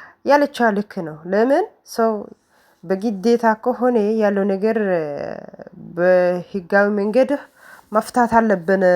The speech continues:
መፍታት አለብን። ለምንድን ነው የምትሸፍኘው?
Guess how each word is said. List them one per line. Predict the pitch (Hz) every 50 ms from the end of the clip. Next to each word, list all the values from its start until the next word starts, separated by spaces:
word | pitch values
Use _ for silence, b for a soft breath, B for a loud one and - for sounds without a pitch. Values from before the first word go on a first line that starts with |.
| 180 180 180 185 185 - _ _ _ _ _ _ _ _ _ _ _ _ _ _ _ _ _ _ _ _ _ _ _ _ _ _ _ _ _ _ _ -
መፍታት | 185 208 339 349 339 - - - 240 226 220 220
አለብን። | 214 208 202 190 180 165 - - 185 185 185 175 175
ለምንድን | 170 175 190 208 214 220 202
ነው | 196
የምትሸፍኘው? | 196 180 - - - - 180 - _ _ 175 175 170 165 165